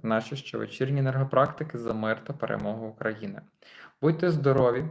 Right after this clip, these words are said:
бережіть себе, всім всього найкращого. Те, що негативне сказане, відміняємо, скасовуємо, трансформуємо в високу частоту і висвітлюємо.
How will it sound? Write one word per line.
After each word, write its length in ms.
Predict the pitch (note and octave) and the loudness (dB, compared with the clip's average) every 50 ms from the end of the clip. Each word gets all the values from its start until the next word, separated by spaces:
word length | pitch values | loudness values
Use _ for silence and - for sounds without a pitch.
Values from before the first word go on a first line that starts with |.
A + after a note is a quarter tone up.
| - - - | -10 -12 -4
бережіть 520 | A2+ A#2+ A#2 A#2+ C3+ - - - - - | -2 0 0 0 2 2 2 2 2 -2
себе, 340 | - A#2+ A#2 A#2+ C3 D3+ D#3+ - - - _ _ _ - - _ _ _ _ | -6 -4 -2 0 0 0 -2 -4 -10 -16 _ _ _ -20 -20 _ _ _ _
всім 280 | - - - C3+ C3 B2+ | -14 -2 2 2 2 2
всього 220 | C3 - B2 A#2+ | 2 0 0 2
найкращого. 960 | A#2 A2+ A2 A2+ - A2+ G#2+ G#2+ G#2+ - - - - B2+ B2+ C#3+ E3 E3 - - - _ _ _ _ _ _ _ _ _ _ _ _ _ _ _ _ _ | 2 0 0 4 6 6 6 6 4 0 -4 -6 -4 -4 -2 -2 -4 -6 -8 -14 -20 _ _ _ _ _ _ _ _ _ _ _ _ _ _ _ _ _
Те, 200 | - C#3 C#3+ C#3+ | 8 8 8 8
що 380 | D3 - - - B2+ B2 A#2 A2+ - - | 4 0 -2 0 0 0 -2 -6 -10 -10
негативне 640 | A#2 A#2 A#2 G#2+ A2+ A2+ - A#2+ A#2+ A#2 A#2 A#2 | -8 -6 -6 -6 -6 -4 0 0 0 2 0 -2
сказане, 720 | A#2 - - - A#2 A2+ A2 A2 G#2+ G#2+ G#2+ G#2 G#2+ G#2 - - _ _ _ - | -6 -4 0 2 2 2 2 0 -4 -4 -4 -6 -8 -10 -14 -20 _ _ _ 0
відміняємо, 760 | A#2 C3 C3 C3 C3+ C3+ C3+ C3 C3+ C3 B2+ B2+ C3+ D3 D#3 | 2 2 6 6 6 8 8 8 8 8 8 6 6 4 2
скасовуємо, 880 | D3+ - - A#2+ A#2+ - - B2+ B2 B2 B2 B2+ B2+ B2 B2 C3 C3+ | 0 -2 -2 -2 -2 0 2 2 2 4 4 2 2 2 2 0 -2
трансформуємо 720 | C3+ C3 B2+ A#2 A2+ - - - A#2 A#2+ A#2 A#2 A#2 A2+ | -2 -2 -2 -2 -2 -4 -6 -4 -2 -2 -2 -2 -2 -2
в 20 | A2+ | -4
високу 380 | A2+ - - A#2 A#2 - B2 | -6 -4 -6 -6 -6 -4 -8
частоту 540 | A#2+ - - A#2+ - - - A#2+ B2 - A#2+ | -8 -6 -8 -8 -8 -8 -10 -10 -6 -4 -4
і 100 | A2+ A2 | -4 -2
висвітлюємо. 680 | G#2+ A2 A2 - - A2+ G#2 - - B2 B2+ C#3+ D#3 | -4 -6 -10 -10 -8 -10 -10 -8 -6 -4 -2 -2 -2